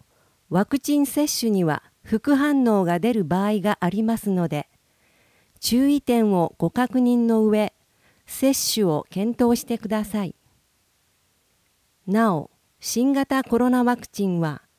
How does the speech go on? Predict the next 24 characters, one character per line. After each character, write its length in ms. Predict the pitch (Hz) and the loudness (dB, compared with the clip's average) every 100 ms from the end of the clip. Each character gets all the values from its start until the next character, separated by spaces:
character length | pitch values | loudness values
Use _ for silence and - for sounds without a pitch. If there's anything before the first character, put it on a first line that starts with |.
| _ _ _ _ - | _ _ _ _ -2
流 240 | 190 262 | 0 2
行 280 | - 285 277 | 4 4 4
な 200 | 277 262 | 4 4
ど 100 | 226 | 2
に 160 | 190 | 2
よ 140 | 160 160 | 0 -2
り 220 | 170 - _ _ _ | -4 -8 _ _ _
接 280 | - - 185 - | -8 -4 -4 -2
種 120 | 277 | -4
期 160 | 269 285 | -4 -4
間 320 | 247 220 190 | -2 0 2
を 180 | 151 - | 0 -2
延 240 | 180 226 262 | 0 0 0
長 260 | 285 269 | 2 2
す 160 | 269 262 | 2 0
る 140 | 254 | 0
可 180 | - 214 | 0 0
能 240 | 233 240 240 | 4 4 4
性 320 | 240 240 220 | 2 0 0
が 160 | 220 - | 0 -2
あ 100 | 190 | -2
り 140 | 202 | 0
ま 180 | 202 202 | -2 -4
す。 340 | - - - | -8 -16 -20